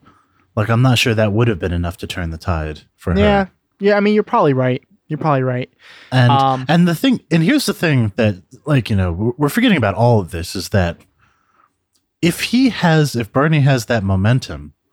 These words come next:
Speaker 2: Right.
Speaker 1: we forget that, like, what is it, like, four of the Super Tuesday states have early voting?
Speaker 2: Yeah.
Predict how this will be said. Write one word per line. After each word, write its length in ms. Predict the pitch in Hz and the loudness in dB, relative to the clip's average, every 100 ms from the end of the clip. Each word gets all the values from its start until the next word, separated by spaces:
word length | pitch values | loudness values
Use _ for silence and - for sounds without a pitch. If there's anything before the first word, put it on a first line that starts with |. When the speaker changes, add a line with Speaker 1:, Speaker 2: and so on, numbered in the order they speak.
| - | -6
Speaker 2:
Right. 180 | 131 - - | -4 -4 -2
Speaker 1:
we 200 | 139 285 | 2 2
forget 520 | - 135 214 180 117 | 0 0 2 0 0
that, 260 | 104 95 104 | 0 0 0
like, 480 | 107 92 - - _ _ | 0 0 -4 -20 _ _
what 160 | 127 180 | -4 -2
is 160 | 170 104 | 0 0
it, 120 | 82 | -2
like, 280 | 82 82 _ | -4 -8 _
four 340 | - - 131 180 | -6 0 2 2
of 120 | 139 | -2
the 60 | |
Super 300 | 117 147 - | -4 -4 -4
Tuesday 380 | 143 143 143 156 | 0 0 0 0
states 480 | 156 160 165 - - _ _ | -2 0 0 -2 -10 _ _
have 180 | - 123 | -4 -2
early 320 | - 123 123 | 2 2 4
voting? 500 | 110 110 117 131 151 - _ - | 4 2 2 2 0 -4 _ -8
Speaker 2:
Yeah. 220 | 151 143 | -2 -2